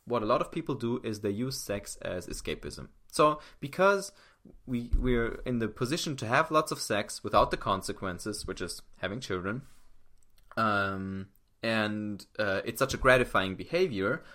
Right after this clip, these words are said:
a lot of people would like to have a lot of sex. But I think that's mostly because it's just like watching T V or, um,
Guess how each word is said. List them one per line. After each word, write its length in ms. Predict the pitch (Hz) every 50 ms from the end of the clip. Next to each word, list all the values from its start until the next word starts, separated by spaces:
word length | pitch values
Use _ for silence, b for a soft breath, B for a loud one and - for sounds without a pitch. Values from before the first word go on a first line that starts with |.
| B B
a 80 | -
lot 160 | 160 170 185 202
of 180 | 190 - -
people 400 | - 110 107 - - - 147 147
would 160 | 131 113 104
like 220 | 95 92 87 87 -
to 100 | - 101
have 140 | 92 87 92
a 100 | 87 87
lot 80 | 85 -
of 120 | 107 -
sex. 360 | - - 175 143 - - - - - -
But 100 | 127 127
I 40 |
think 180 | 135 - 185 185
that's 240 | 165 143 143 - - b b b b b
mostly 720 | b 143 160 175 196 190 - - - 98 95 98 127 156 - -
because 500 | 135 135 - 120 107 104 107 120 - b b b b
it's 240 | 123 123 123 - -
just 240 | - 160 160 -
like 300 | - 156 151 151 147 - - - - - -
watching 260 | - 135 139 - 160
T 180 | 151 - - 180
V 400 | 160 185 190 180 170 135 107 - - -
or, 560 | - 113 110 107 107 107 104 104 104 101 104 b b b b b b b
um, 800 | - 123 113 107 104 104 101 98 95 98 98 95 95 95 92 -